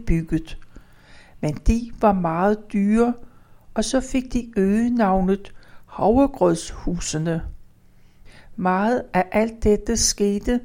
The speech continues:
imellem nitten otteogfyrre og tooghalvtreds. I vores opgang boede Nina Friberg og hendes ældre bror, som vi ikke legede meget med.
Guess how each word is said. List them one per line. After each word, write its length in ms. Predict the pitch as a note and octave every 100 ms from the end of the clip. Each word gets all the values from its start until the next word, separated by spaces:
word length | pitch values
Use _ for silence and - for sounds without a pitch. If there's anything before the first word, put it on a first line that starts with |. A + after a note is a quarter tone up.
| - - -
imellem 460 | A#3+ A3+ A3+ A3 A3
nitten 440 | G#3+ G3 G#3 G#3+ -
otteogfyrre 880 | F#3+ F#3 F#3+ A3+ - F3+ F3 F3 F#3+ - _
og 140 | - -
tooghalvtreds. 1080 | - E3+ - E3+ G3+ G3 - - D#3 - - - - - _ _ _ - - _ - - - - - - - - _ _ - - -
I 180 | F#3 F#3
vores 440 | D#3+ F#3 A3+ -
opgang 680 | - F3+ D#3+ - E3 D#3+ F3+ - -
boede 440 | - F3 F3+ E3+ F3 -
Nina 400 | F#3+ F#3+ F#3 C#3+
Friberg 640 | - G3+ G#3+ G#3+ A3+ G#3+ G#3+ - - -
og 140 | C#3
hendes 560 | C#3+ - G#3+ A#3+ B3 -
ældre 380 | F#3+ F3 - G3+
bror, 520 | G3 - F3 F3 F3+ - - - - -
som 320 | - - E3
vi 100 | F3 -
ikke 300 | G3 A3 C4
legede 540 | A3 F3+ D#3 E3 F3+
meget 440 | G3+ F#3+ D#3 E3 F3
med. 260 | E3+ -